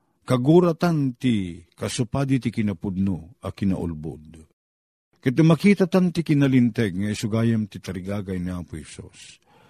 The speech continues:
Mangrugi meten a kagurata dayjay kinaulbod ken sana pudno. Nama kadaytoy ti agbalina kapadasan tagayem. Tapno iti kasta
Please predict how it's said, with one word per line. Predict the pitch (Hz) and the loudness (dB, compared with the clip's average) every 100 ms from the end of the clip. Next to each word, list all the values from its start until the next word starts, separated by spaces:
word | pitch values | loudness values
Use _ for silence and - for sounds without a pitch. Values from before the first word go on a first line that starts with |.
| _ _ - | _ _ 2
Mangrugi | 123 135 143 143 | 6 6 6 4
meten | 160 160 - 156 127 113 | 4 4 2 4 6 4
a | 123 - | 0 0
kagurata | 127 117 143 139 127 139 127 98 - | 0 2 2 2 0 -2 -2 -4 -8
dayjay | - 120 110 120 | -2 0 2 0
kinaulbod | - 127 120 113 107 107 113 92 76 76 _ - _ | 2 0 2 0 0 0 -2 -4 -10 -18 _ -20 _
ken | - 123 | 2 2
sana | - 131 135 120 | 2 0 0 -2
pudno. | 101 73 82 - _ _ _ _ _ _ _ _ _ _ _ _ - | -6 -6 -8 -10 _ _ _ _ _ _ _ _ _ _ _ _ 0
Nama | 135 160 160 | 2 4 2
kadaytoy | 143 131 127 139 127 | 0 2 2 0 -2
ti | 110 | -2
agbalina | 87 92 107 104 | -4 -2 -2 -4
kapadasan | 95 87 82 90 - 85 78 | -6 -10 -8 -8 -8 -10 -8
tagayem. | 87 85 87 87 73 82 _ _ _ _ _ _ _ _ _ - | -8 -6 -8 -10 -14 -20 _ _ _ _ _ _ _ _ _ -2
Tapno | 123 139 180 | 0 2 2
iti | 165 | 2
kasta | 156 160 - 156 117 | -2 -4 -4 -6 -6